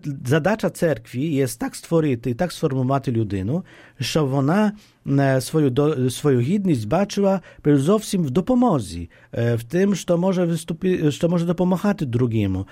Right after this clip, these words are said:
że może w te-, w tym, w temu do-, tem-, te-, tego drugo-, co drugo ludynu, m, e, e, pokazać, że ona jest tak samo dostojna i dostojna, e, dopomogi, dostojna zachistu i tak dalsze.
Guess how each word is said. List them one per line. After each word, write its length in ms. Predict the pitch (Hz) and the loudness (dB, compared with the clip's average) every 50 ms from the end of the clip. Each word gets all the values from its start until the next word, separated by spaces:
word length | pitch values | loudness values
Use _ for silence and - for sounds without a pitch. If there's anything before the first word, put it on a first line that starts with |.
| - - - - | -14 -20 -20 -10
że 140 | - - 147 | -4 0 2
może 400 | 147 165 165 160 165 160 156 143 | 4 4 4 4 2 2 2 0
w 60 | - - | -4 -4
te-, 280 | - 156 143 143 135 | -2 0 0 0 -2
w 60 | 120 - | -4 -2
tym, 340 | - 151 147 147 147 135 127 | 0 0 0 0 -2 -4 -8
w 400 | 139 127 143 147 131 127 127 135 135 | -8 -6 -4 -2 0 0 -2 -2 -2
temu 240 | - 160 147 147 143 | 0 0 2 2 2
do-, 180 | 131 127 151 143 120 113 - | 0 -2 -2 -4 -4 -4 -2
tem-, 320 | - 143 131 135 131 127 | 0 0 0 0 -2 -2
te-, 180 | - 147 135 131 | 0 0 0 0
tego 300 | 127 120 - 147 143 139 | 0 0 0 2 2 2
drugo-, 360 | 127 143 165 175 160 160 127 - - - - | 2 2 2 2 2 0 0 -2 -8 -20 -6
co 140 | - 147 143 | -2 -2 0
drugo 280 | 131 147 156 175 160 151 | 0 2 2 2 2 2
ludynu, 440 | 139 131 127 143 165 160 160 151 - - - - - - - - - - - - _ 135 | 2 2 2 2 2 2 2 0 -2 -6 -14 -20 -20 -18 -18 -18 -20 -20 -20 -6 _ 2
m, 220 | 135 143 143 143 | 4 4 4 4
e, 40 | 143 | 4
e, 720 | 139 139 135 135 135 143 - 127 123 123 120 120 120 123 120 - | 4 2 2 2 0 -2 -2 -4 -2 -2 0 0 -2 -2 -4 -6
pokazać, 460 | - 120 - 147 123 139 190 190 185 - - 127 117 | -6 -4 -2 -2 0 0 0 0 -2 -2 -4 -4 -4
że 200 | 113 117 - 127 | -4 -2 -2 -2
ona 200 | 131 135 131 135 | 0 0 0 0
jest 260 | 135 120 - - - | -2 -2 -6 -6 -6
tak 160 | - 127 - | -6 -6 -4
samo 280 | - 160 156 151 143 127 | -2 -2 0 0 0 0
dostojna 720 | 120 123 113 - - - 180 180 160 127 107 101 104 101 | -2 -4 -4 -4 -2 0 2 2 2 2 0 -2 -2 -2
i 140 | 101 104 | -4 -4
dostojna, 800 | 104 107 117 113 - - 147 151 156 143 135 123 117 117 113 117 - | -4 -4 -4 -4 -2 -2 0 0 0 0 0 2 2 0 0 -2 -4
e, 260 | 113 110 110 110 107 | -6 -4 -2 -2 -2
dopomogi, 680 | 107 117 123 117 123 117 104 113 139 160 156 127 120 107 | -2 -2 -2 0 0 0 2 2 2 2 0 0 -2 -4
dostojna 540 | - 110 - - - 123 123 117 110 107 | -4 -6 -6 -4 -2 0 0 0 0 0
zachistu 600 | 101 104 120 127 123 - - 113 113 - - 113 | 0 0 0 0 -2 -4 -6 -8 -8 -6 -4 -4
i 80 | 104 101 | -4 -4
tak 180 | - 95 90 87 | -4 -8 -8 -6
dalsze. 380 | 85 82 85 87 - - - | -6 -6 -6 -8 -10 -12 -16